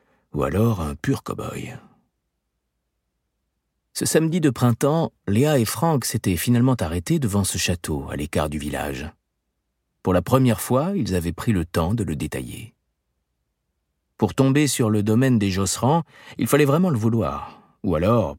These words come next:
préférer les petites routes, ce que peu de gens faisaient. Le plus surprenant dans cette propriété à moitié en ruine, c'est que les pelouses et les haies semblaient entretenues, sans doute par les gens qui devaient vivre là, s'était dit Franck devant l'ancien pavillon de gardien,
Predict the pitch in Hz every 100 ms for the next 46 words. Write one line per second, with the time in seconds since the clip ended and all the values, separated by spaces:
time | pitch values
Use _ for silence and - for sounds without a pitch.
0 | - 80 78 82 76 90 71 - 76 73
1 | - 127 120 - - - 95 - 80 -
2 | 78 73 71 - - - - - _ _
3 | _ _ _ _ _ _ _ _ _ _
4 | - 73 - - 92 - 87 101 85 -
5 | 78 78 - 80 78 - 113 107 73 73
6 | - 82 67 71 95 127 120 85 - -
7 | _ _ - - 113 135 113 117 123 139
8 | 175 143 85 78 - 113 139 120 95 -
9 | 101 107 110 104 104 - 98 85 76 73
10 | - 80 87 - - 71 73 71 73 107
11 | 107 - 71 73 76 90 90 101 90 -
12 | - _ _ _ _ _ - - 69 62
13 | - 82 71 - - 69 67 76 78 -
14 | 85 76 73 76 73 67 62 65 69 76